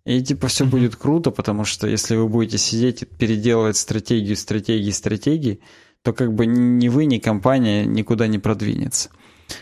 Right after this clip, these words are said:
Speaker 1: А дальше здесь шуточка, что микротренд два К девятнадцатого — это, э, все, м, короче говоря, C E O будут, э, оправдываться в суде. <laughs> Ну и т-,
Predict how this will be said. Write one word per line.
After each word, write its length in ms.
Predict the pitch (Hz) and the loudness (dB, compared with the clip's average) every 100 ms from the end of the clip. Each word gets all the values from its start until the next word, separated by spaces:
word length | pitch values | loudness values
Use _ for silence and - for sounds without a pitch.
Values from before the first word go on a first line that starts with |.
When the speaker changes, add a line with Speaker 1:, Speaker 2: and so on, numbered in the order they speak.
| - | -10
Speaker 1:
А 160 | - - | -4 0
дальше 320 | 151 147 147 | 0 2 0
здесь 220 | 135 123 | 2 2
шуточка, 560 | - 135 131 135 - 165 | 2 0 0 -2 -2 -4
что 180 | - 127 | 0 2
микротренд 600 | 123 123 127 113 127 117 | 2 4 2 4 2 4
два 140 | 110 | 2
К 120 | 107 113 | 2 2
девятнадцатого — 840 | 104 107 - 117 113 - 110 107 104 | 2 0 2 0 0 0 0 0 0
это, 520 | 110 98 107 104 98 - - _ _ _ | -2 0 0 2 -2 -6 -20 _ _ _
э, 420 | - - - 98 90 | -8 -4 -4 -4 -4
все, 400 | - - 123 117 | -4 0 2 2
м, 680 | 110 - - - 85 76 - 78 80 - | 2 -2 -8 -12 -14 -18 -20 -14 -12 -4
короче 420 | - 110 107 - | -2 0 0 -2
говоря, 680 | 104 107 107 107 107 107 110 | 0 2 2 2 4 2 2
C 240 | - - | 0 2
E 300 | 123 110 113 - | 2 2 0 0
O 420 | 135 139 170 175 - _ _ _ _ _ _ _ - | 2 4 2 -2 -10 _ _ _ _ _ _ _ -6
будут, 520 | 110 120 117 107 - | 0 2 2 -2 -2
э, 80 | 107 | 0
оправдываться 800 | 104 98 107 127 127 117 107 - | 0 -2 2 2 4 2 0 -2
в 60 | - | -4
суде. 500 | - 110 101 98 101 _ - - | -2 0 0 -4 -8 _ -10 -4
<laughs> 300 | 117 - 110 _ _ - _ _ _ _ - | -4 -4 -8 _ _ -20 _ _ _ _ -8
Ну 240 | - 139 147 | 2 4 4
и 60 | |
т-, 360 | 117 - - | 2 -6 -14